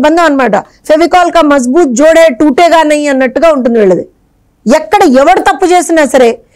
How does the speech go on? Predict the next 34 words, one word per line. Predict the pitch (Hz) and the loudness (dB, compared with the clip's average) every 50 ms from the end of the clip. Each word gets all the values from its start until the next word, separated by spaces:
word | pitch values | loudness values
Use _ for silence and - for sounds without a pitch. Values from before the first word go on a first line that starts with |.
| _ _ - | _ _ -2
వాడిని | 285 311 302 | 0 0 0
వెళ్ళిపోయి | 302 302 359 320 403 415 427 | 0 0 0 0 0 0 0
ఆ | 392 339 | 0 0
ఇట్లా, | 294 285 247 - 311 | -2 -4 -6 -8 -8
ఇట్లా, | 294 254 320 320 | -6 -2 -4 -2
ఇట్లా, | 277 330 | -2 -2
ఇట్లా | 311 311 320 | -2 -2 -2
కౌలించేసుకొని | - 277 277 294 330 359 349 320 370 349 - - 392 381 | 0 0 0 0 0 -2 -4 -4 -6 -6 -4 -4 -4 -2
"నేనేనున్నా, | 359 330 339 370 370 370 370 381 | -2 0 0 0 0 0 0 0
నేనున్నా, | 359 339 330 320 330 330 339 | 0 0 -2 -2 -2 -2 -2
నేనున్నా" | 330 311 311 302 294 294 302 311 320 | -2 -2 -4 -4 -6 -6 -4 -2 -2
నీకని | 302 294 277 277 294 277 | -2 -2 -2 -2 -2 0
చెప్తాడా? | 269 233 - - 208 190 190 - - _ _ _ _ _ _ _ - | -2 -2 0 -2 -2 -2 -2 -6 -8 _ _ _ _ _ _ _ -6
అసలు | - 311 440 415 | -2 0 2 2
ఇవాళ | 415 403 349 254 | 2 2 2 0
రాష్ట్రం | 247 202 214 277 - - - 480 440 359 262 | 0 0 0 -2 -2 -4 -4 -4 -2 0 -2
ఏ | 311 | -2
పరిస్థితుల్లో | 302 - 311 381 339 277 - 302 233 277 254 233 226 220 208 | -2 -2 -2 -2 -2 -4 -4 -6 -4 -2 -2 -2 -2 -2 -2
ఉంది, | 202 208 247 | -2 -2 -4
ఏం | 294 277 220 226 294 359 403 440 | -4 -2 -2 0 0 0 0 0
జరుగుతోంది, | 403 403 349 311 254 262 247 - 233 214 220 214 427 480 539 - _ _ _ _ _ _ _ _ - | 0 0 -2 -2 -2 -4 -2 -2 -2 -2 -2 -2 -2 -4 -4 -8 _ _ _ _ _ _ _ _ -2
నువ్వేం | 311 381 349 285 285 339 415 466 415 453 440 | -2 0 2 2 2 2 2 2 2 2 0
చేస్తున్నావు | 330 - - 320 302 269 | 0 -2 -2 -2 -2 0
ప్రజలకి | 240 254 247 226 247 247 240 233 311 381 508 _ _ _ - - | 0 0 -2 -2 0 -2 -4 -4 -6 -10 -12 _ _ _ -6 -2
ఆలోచించక్కర్లేదా? | 226 311 392 370 359 427 403 392 392 403 381 370 381 381 403 415 415 _ - | -2 0 0 0 0 0 2 0 0 -2 0 0 0 0 0 -2 -4 _ -4
అన్ని | 330 370 381 370 359 302 262 247 254 | -2 0 0 0 0 0 -2 -2 0
లక్షల | 254 285 311 311 - 392 349 | 0 0 0 -2 0 0 0
కోట్ల | 330 - 349 370 415 403 440 403 | 0 0 0 0 0 2 2 0
ఆస్తులు | 370 330 320 320 320 330 339 330 - 370 359 | 2 2 0 -2 -2 -4 -4 -4 -6 -6 -4
ఉన్నాయి | 359 339 349 349 | -4 -4 -4 -4
కదా, | 330 330 302 427 508 _ _ _ _ _ _ - | -4 -4 -6 -6 -10 _ _ _ _ _ _ -2
అన్ని | 269 320 349 359 | 0 2 2 2
లక్షల | 320 320 311 311 - 339 330 | 2 0 0 0 0 -2 0
కోట్లు, | 320 - 370 403 330 - 392 294 233 | 0 0 0 0 2 2 0 0 0